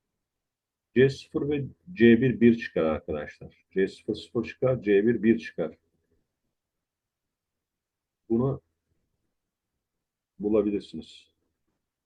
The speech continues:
F fonksiyonunu taratarak, taratarak dediğim yani şurada uygulayarak, pardon. Denklemlerde uygulayacaksınız. Denklemlerde uygulayacaksınız.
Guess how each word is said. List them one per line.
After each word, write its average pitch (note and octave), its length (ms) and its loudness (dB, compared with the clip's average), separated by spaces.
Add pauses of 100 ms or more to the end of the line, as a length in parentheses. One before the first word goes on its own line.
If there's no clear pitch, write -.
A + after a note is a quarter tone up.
(800)
F A2 180 0
fonksiyonunu G2 800 -2 (1600)
taratarak, G#2 800 0 (100)
taratarak G2 580 -2
dediğim G2+ 260 -6
yani F#2+ 480 -4
şurada G#2+ 520 0 (200)
uygulayarak, F#2+ 640 2
pardon. E2+ 380 -6 (1600)
Denklemlerde G#2 680 2
uygulayacaksınız. F#2 960 -4 (600)
Denklemlerde F2 600 -8
uygulayacaksınız. F2+ 1000 -10